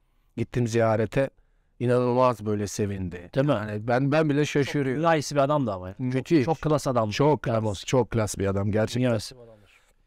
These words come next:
Speaker 2: Hacı, birlikte oynadın, değil mi?
Speaker 1: Ee,
Speaker 2: Karşılıklı oynadın.
Speaker 1: karşılıklı oyn-, karşılıklı oynadım, birlikte
Speaker 2: Ya,
Speaker 1: oynamadım.
Speaker 2: birlikte oynamadın.
Speaker 1: Ama hocalık yaptı.
Speaker 2: Hocalığını yaptı.
Speaker 1: Ya Hacı,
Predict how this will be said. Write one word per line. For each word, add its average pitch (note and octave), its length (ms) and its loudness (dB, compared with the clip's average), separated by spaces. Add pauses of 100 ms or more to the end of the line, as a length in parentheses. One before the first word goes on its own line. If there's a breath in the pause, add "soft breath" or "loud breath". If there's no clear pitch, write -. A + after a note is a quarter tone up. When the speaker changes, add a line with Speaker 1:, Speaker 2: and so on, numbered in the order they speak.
(200)
Speaker 2:
Hacı, C#3+ 420 0 (1200)
birlikte E3 440 -2
oynadın, D#3 460 4 (220)
değil F3 180 0
mi? B2 200 2 (220)
Speaker 1:
Ee, A#2 500 4
Speaker 2:
Karşılıklı D3+ 520 2
oynadın. D3+ 420 0
Speaker 1:
karşılıklı F#3 600 2
oyn-, C#3 280 2
karşılıklı C#3+ 540 0
oynadım, C#3+ 300 0
birlikte D3+ 320 0
Speaker 2:
Ya, D#3 40 2
Speaker 1:
oynamadım. C#3+ 240 -2
Speaker 2:
birlikte D3+ 200 0
oynamadın. F3+ 440 2
Speaker 1:
Ama D#3 240 0
hocalık E3+ 280 2
yaptı. A#2 460 2
Speaker 2:
Hocalığını B2 400 -2
yaptı. - 280 -4 (1160)
Speaker 1:
Ya C3 240 4
Hacı, F#3 420 2